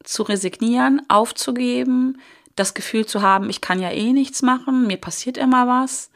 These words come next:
Ähm, und ja, es ist einfach dieses Gefühl von Hilflosigkeit, Machtlosigkeit,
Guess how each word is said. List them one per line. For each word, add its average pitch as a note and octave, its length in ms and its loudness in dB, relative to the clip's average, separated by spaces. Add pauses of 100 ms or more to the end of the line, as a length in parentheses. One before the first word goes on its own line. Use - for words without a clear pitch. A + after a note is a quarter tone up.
(500)
Ähm, G3 720 -2 (1500)
und - 400 0 (800)
ja, A#3 160 4
es - 180 -2
ist B3+ 140 -4
einfach A#3 200 -2
dieses A3 280 -6
Gefühl C4 380 0
von A#3 440 0 (280)
Hilflosigkeit, G3 1120 0
Machtlosigkeit, G#3 1120 0